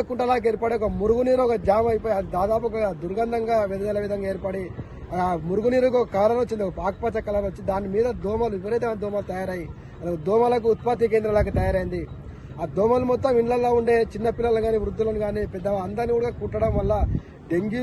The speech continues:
వ్యాధి ప్రబలి చాలా మంది పిల్లలు కూడా హాస్పిటల్ పాలయ్యారు. ఎంతోమంది డబ్బులు ఆరోగ్యం మొత్తం ఖర్చు అయిపోయింది. దాని మీదనే ఈరోజు కలెక్టర్ గారికి వినతి పత్రం ఇచ్చి ప్రస్తుతంగా అక్కడ ఏర్-, అక్కడ ఉన్నటువంటి మురుగునీరు కుంటను క్లియర్ చేసి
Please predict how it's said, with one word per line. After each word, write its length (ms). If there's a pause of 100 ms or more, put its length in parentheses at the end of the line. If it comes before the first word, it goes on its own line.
వ్యాధి 240 (100)
ప్రబలి 320 (160)
చాలా 280
మంది 220
పిల్లలు 220
కూడా 200
హాస్పిటల్ 400
పాలయ్యారు. 440 (440)
ఎంతోమంది 320 (100)
డబ్బులు 280 (120)
ఆరోగ్యం 360
మొత్తం 240
ఖర్చు 220
అయిపోయింది. 400 (580)
దాని 240
మీదనే 340
ఈరోజు 220
కలెక్టర్ 340
గారికి 260
వినతి 240
పత్రం 300
ఇచ్చి 200 (540)
ప్రస్తుతంగా 640 (360)
అక్కడ 160 (180)
ఏర్-, 140 (180)
అక్కడ 220 (120)
ఉన్నటువంటి 400 (120)
మురుగునీరు 480
కుంటను 360 (760)
క్లియర్ 340
చేసి 280